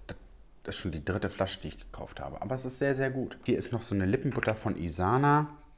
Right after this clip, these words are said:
Die ist, die riecht nicht mehr gut. Und was auch weg darf, ist hier von Mary Kay. Ähm, habe ich, glaub ich, mal von meiner Friseurin bekommen, ähm, weil ich so trockene Lippen hatte. Ich mochte das ganz gerne, es schmeckte sehr gut, aber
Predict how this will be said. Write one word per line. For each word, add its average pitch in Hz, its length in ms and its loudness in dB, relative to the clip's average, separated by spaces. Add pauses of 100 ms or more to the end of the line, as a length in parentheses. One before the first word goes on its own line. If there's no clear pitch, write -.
Die - 60 -6
ist, - 340 -4 (1500)
die 90 60 -4
riecht 85 240 -8
nicht - 160 -10
mehr - 100 -10
gut. - 340 -12
Und 113 160 0
was 98 180 -2
auch 107 320 2
weg 101 360 0
darf, 95 300 0
ist - 120 -8
hier 95 200 -2
von 80 320 -4
Mary 92 400 -2 (100)
Kay. 101 420 -2 (400)
Ähm, 82 200 -8 (140)
habe 110 140 -2
ich, 151 60 -2
glaub 139 140 0
ich, 139 80 -6
mal 110 80 0
von 120 180 -2
meiner 107 220 0
Friseurin 135 640 -2
bekommen, 73 420 -12 (420)
ähm, 92 140 -2
weil 95 120 2
ich 104 80 -6
so 90 100 -8
trockene 113 360 -6
Lippen 85 300 -6
hatte. - 240 -8
Ich - 160 -8
mochte 139 260 -2
das 101 160 -6
ganz 90 160 -6
gerne, 117 240 -4
es - 60 -6
schmeckte 127 360 -4
sehr 92 200 -2
gut, 101 300 -2 (100)
aber 147 400 4